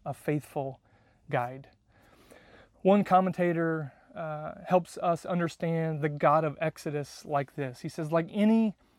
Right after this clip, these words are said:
epic adventure, Exodus introduces a cast of memorable characters, kings and princes, masters and slaves.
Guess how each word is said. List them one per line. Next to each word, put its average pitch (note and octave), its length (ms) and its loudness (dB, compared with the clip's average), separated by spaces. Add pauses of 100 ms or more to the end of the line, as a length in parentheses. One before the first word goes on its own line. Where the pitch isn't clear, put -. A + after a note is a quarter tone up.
epic F3+ 360 -2
adventure, C#3+ 580 -6 (1040)
Exodus G#3 480 4
introduces F#3+ 800 -2
a E3+ 240 -2
cast - 640 -2 (600)
of D#3+ 160 0
memorable E3+ 760 2
characters, - 680 -6
kings G#3 460 4
and F3+ 120 0
princes, D3 480 -6
masters D#3+ 600 0
and D3+ 120 -6
slaves. C3+ 500 -10